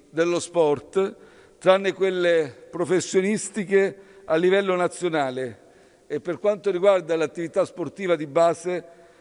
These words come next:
continuerà solo quella degli sport non da contatto e comunque al di fuori di palestre e piscine.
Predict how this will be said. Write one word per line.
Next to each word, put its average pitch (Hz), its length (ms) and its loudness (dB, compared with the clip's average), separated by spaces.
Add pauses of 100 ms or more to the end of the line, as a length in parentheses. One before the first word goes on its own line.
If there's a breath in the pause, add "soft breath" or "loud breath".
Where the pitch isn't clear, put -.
(180 loud breath)
continuerà 180 540 0
solo 185 280 -2
quella 180 280 2
degli 170 260 -4
sport 190 520 -2
non 185 360 -4
da 151 160 2
contatto 160 1000 -2 (340 loud breath)
e 160 160 -6
comunque 190 460 -2
al 175 80 0
di 170 120 -6
fuori 185 320 -2
di 170 140 -8
palestre 175 800 -2
e 165 120 -4
piscine. 127 720 -8